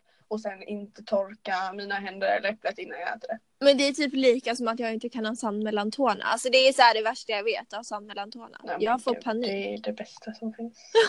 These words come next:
Speaker 2: <laughs>
Speaker 1: Förutom när mina skor.
Speaker 2: Ja, usch, usch, usch.
Speaker 1: Usch, usch, usch. Men okej.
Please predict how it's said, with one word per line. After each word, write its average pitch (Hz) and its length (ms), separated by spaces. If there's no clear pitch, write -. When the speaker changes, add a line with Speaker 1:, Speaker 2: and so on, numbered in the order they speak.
Speaker 2:
<laughs> 349 400
Speaker 1:
Förutom 262 640
när 247 80
mina 220 180
skor. - 480
Speaker 2:
Ja, 220 340
usch, - 360
usch, - 240
usch. 240 120
Speaker 1:
Usch, 214 200
usch, 208 220
usch. - 240
Men 208 220
okej. - 300